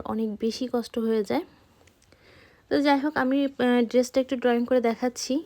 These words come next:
আসলে এই দুবাই চেরি কাপড়ের উপরে এই কাপড়গুলো বানানো যে অনেক বেশি কষ্টকর। টেইলারের কাছে যখনই আমি যাই, তখনই বলে,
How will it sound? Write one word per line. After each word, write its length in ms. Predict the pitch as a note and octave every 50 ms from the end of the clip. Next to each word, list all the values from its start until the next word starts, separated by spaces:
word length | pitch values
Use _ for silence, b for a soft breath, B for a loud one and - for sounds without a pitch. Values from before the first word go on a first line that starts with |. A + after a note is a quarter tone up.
| - -
আসলে 260 | B3 A#3+ - C4+ C4+
এই 60 | B3+
দুবাই 260 | A3 B3 A#3 A#3+ B3+
চেরি 200 | B3+ - B3+ C4
কাপড়ের 400 | B3+ - A#3+ A#3+ - B3+ B3+ B3
উপরে 260 | B3 A#3+ - B3+ B3+ A#3+
এই 180 | - A#3+ B3+
কাপড়গুলো 560 | A#3+ - B3+ B3 - - B3+ A3+ B3+ C4 C4
বানানো 500 | A#3 G3 A3+ G#3 G#3+ A3+ A#3+ A#3+ B3 B3
যে 160 | A#3 A3+ B3 -
অনেক 380 | - - A3+ A#3+ B3+ C4 B3 A#3 - -
বেশি 200 | A3+ A3 - A#3 -
কষ্টকর। 500 | - A3 F#3+ - - - A#3 - A3+ B3+ C4+ B B B B B B B B B B
টেইলারের 380 | C#4 B3 B3 B3 B3 A#3+ A#3+ B3
কাছে 260 | - B3+ B3 C4+ B3+
যখনই 400 | A#3+ B3 A#3 A#3 B3+ C4 C4 C4
আমি 200 | B3+ B3+ B3+ B3
যাই, 160 | A#3+ B3+ B3+
তখনই 400 | - A#3 A#3 - - B3 B3 B3+
বলে, 260 | B3 B3 B3 B3 B3